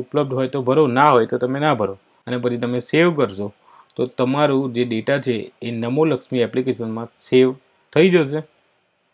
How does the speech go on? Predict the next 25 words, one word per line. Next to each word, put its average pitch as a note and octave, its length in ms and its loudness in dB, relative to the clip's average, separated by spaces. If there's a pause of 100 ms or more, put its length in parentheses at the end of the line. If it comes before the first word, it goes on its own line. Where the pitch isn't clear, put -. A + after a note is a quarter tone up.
(680)
અને A#2 200 -6
સેવ D3 280 0
બટન C3+ 300 -4
ક્લિક B2+ 240 -2
કરીને C3+ 320 -2
ફોર્મ B2 320 -2
સેવ A#2 220 -6
કરવાનું G#2 360 -6
રહેશે. A#2 340 -2
બીજા C3 340 2
વિદ્યાર્થીનું C3+ 420 -4
ફોર્મ B2+ 240 0
ભરવા A2+ 240 2
માટે C#3 280 2 (240)
અપડેટ F#3 720 0
સ્ટુડન્ટ D3+ 440 0
ડિટેલ C3+ 280 -4
ઉપર C3+ 200 -4
ક્લિક A2+ 220 -8
કરવાનું A#2 340 -10
રહેશે. G#2 300 -4 (680)
આવી D#3+ 260 4
રીતે D3+ 200 0
ફોર્મ B2+ 200 -2
ભરવાના A2 440 -4